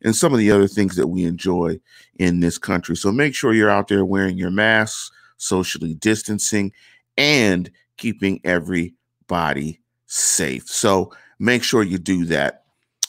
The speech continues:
Uh, last but not least, if you wanna participate in the program, hit the like button. We need some subscriptions, man. We guys, we, we're bringing you guys fantastic content. We need you guys to go ahead and subscribe to the program,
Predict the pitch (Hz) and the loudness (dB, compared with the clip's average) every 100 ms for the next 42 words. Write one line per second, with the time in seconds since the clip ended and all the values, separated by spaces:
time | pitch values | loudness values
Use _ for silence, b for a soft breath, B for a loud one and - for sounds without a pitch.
0 | - 107 117 160 160 151 156 151 123 143 | -2 0 2 4 2 2 -2 0 0 -2
1 | 165 170 151 135 135 - 120 120 139 127 | -4 -6 -8 -4 -4 -2 -2 -4 -6 -8
2 | 160 135 110 - 151 131 123 131 165 156 | -2 -2 -4 -6 -4 -2 0 -2 0 -4
3 | - 110 113 113 - 123 160 - 427 269 | -2 -4 -2 -4 -2 -2 -2 -6 -4 -4
4 | 117 95 90 - 101 - 71 90 76 80 | -4 -8 -4 0 0 0 -10 -6 -4 -4
5 | - B B 214 226 170 131 349 - 427 | -6 B B 0 2 2 2 -2 -2 -4
6 | - - 131 127 120 107 - 131 117 - | 0 -2 0 2 4 2 2 0 0 0
7 | 123 113 101 - - 131 120 - 117 - | 0 0 -4 -8 -6 -4 -4 -6 -6 -6
8 | b b b - 156 180 156 123 135 123 | b b b -2 0 0 -2 -4 -2 2
9 | 113 113 107 - 95 117 117 113 107 110 | 2 2 0 -4 -4 -2 0 0 0 0
10 | 85 85 87 b b - - - 113 110 | -2 -6 -8 b b -14 -12 -2 2 4
11 | 107 - - - 113 107 107 107 104 | 2 -2 -10 0 2 2 2 2 0